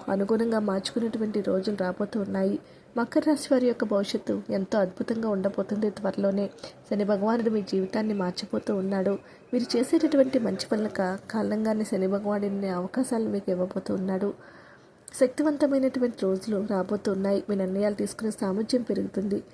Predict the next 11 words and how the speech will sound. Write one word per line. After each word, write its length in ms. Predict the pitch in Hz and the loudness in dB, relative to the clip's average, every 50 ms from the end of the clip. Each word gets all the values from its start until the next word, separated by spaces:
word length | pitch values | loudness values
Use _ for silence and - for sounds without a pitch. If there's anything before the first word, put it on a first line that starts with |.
| - - - - - | -20 -20 -10 -4 0
ఎన్నో 260 | 233 233 262 294 311 | 2 2 4 4 2
శుభవార్తలు 600 | 294 - - 208 196 208 208 214 208 208 220 202 | 2 2 2 0 2 2 2 2 2 2 2 0
ఉంటారు. 400 | 190 185 190 190 196 196 196 196 - - - | 2 0 0 0 2 2 2 0 -2 -6 -10
కుటుంబం 380 | - 208 - 247 254 254 247 240 | -4 0 2 2 4 2 2 2
ఇంకా 240 | 226 208 - - 226 | 0 -2 -2 -2 -2
ఆర్థిక 340 | 196 202 196 - 226 220 - | -2 -2 -2 -2 -2 -2 0
విషయాల్లో 560 | 202 190 190 - - 214 208 214 202 190 - - - | -2 -2 -2 -2 0 0 0 2 2 0 -2 -2 -2
ఎంతో 320 | - 202 196 190 - - 202 | -2 -2 -2 -2 -2 -2 -2
అప్రమత్తంగా 640 | 185 - - 214 220 220 214 - - 214 214 214 208 | -2 -2 -2 -2 -2 -2 -2 -2 -4 -4 -2 -2 -2
ఉండడం 300 | 190 190 196 196 214 208 | -2 -2 -2 -2 -2 -2
అనేది 280 | 208 202 208 208 202 | -2 0 -2 -2 -4